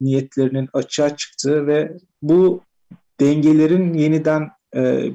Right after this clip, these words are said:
biçimlenmeye çalıştığı bir küresel krize işaret ediyor. Bu üç başlığı aslında Türkiye ölçeğinde ekoloji mücadelesi,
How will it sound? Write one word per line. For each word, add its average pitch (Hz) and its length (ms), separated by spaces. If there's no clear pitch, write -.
biçimlenmeye 147 640
çalıştığı 190 640
bir 180 260
küresel 180 480
krize 165 300
işaret 170 460
ediyor. 147 300
Bu 214 120
üç 214 200
başlığı 208 460
aslında 202 320
Türkiye 196 360
ölçeğinde 190 520
ekoloji 175 340
mücadelesi, 180 920